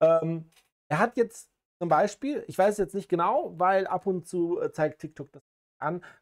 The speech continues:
aber man kann hier im Profil auch seinen Instagram-Kanal verlinken und seinen YouTube-Kanal. Hat er jetzt nicht gemacht, wird, ab und zu wird's ausgeblendet von TikTok.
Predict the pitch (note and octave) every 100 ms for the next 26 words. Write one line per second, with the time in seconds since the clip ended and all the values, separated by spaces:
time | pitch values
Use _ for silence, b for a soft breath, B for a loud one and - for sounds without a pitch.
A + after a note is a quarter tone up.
0 | - D#3+ F3 D3+ C#3+ D3+ D#3 C3 C3 C3
1 | - F3 - C#3+ - B B C#3+ C3+ C3+
2 | - - G#3+ B3 G#3 F3 F#3 F#3 F3+ D#3+
3 | E3 D#3 D#3 D#3+ C#3+ C#3 C3+ C#3 C3+ -
4 | G2+ F#2+ E3+ F#3+ E3 G3 - F3+ G3+ C#4+
5 | - _ b b _ - F#3+ F#3+ - F#3
6 | A3 G3 F#3+ F3 F3 - C#3+ - B2+ C3
7 | C3+ B2+ A#2+ _